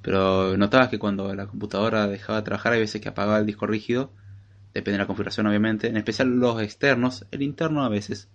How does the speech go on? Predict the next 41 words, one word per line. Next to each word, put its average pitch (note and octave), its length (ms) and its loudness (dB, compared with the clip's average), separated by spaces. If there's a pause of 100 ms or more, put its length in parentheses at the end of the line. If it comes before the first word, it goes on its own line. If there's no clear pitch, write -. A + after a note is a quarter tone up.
(880)
Y G2+ 220 -6
de G2 120 -2
golpe A2 240 2
escuchaba G#2+ 360 0
como, G#2 180 -2
"Ah, G2+ 120 2
arrancó, F#2+ 400 -4
ahí G2+ 140 2
está", G2+ 440 -2
y, - 600 -14 (160)
mm, D#3 400 0
técnicamente E3 540 2
no C3 80 4
daña, A#2+ 280 4
los B2 80 4
discos C3+ 180 2
están B2 160 0
preparados A2+ 480 0
para A2 140 0
esas G#2 160 -8
cosas. G#2+ 340 0 (840)
Obviamente, C#3+ 380 6
un B2+ 100 6
disco F#3+ 200 2
rígido F3 800 6
es D3 240 4
una C#3 200 2
de B2 60 2
las G#2+ 100 0
piezas B2+ 280 2
supuestas A#2+ 400 2
a G#2+ 40 6
dañarse G#2+ 380 4
más G2 180 -4
fácilmente. G2+ 720 -4 (520)
Eso G#2+ 260 -2
hay G#2+ 100 6
que G#2 120 0
tenerlo G2+ 260 2
en G2+ 60 2
cuenta. G#2 380 2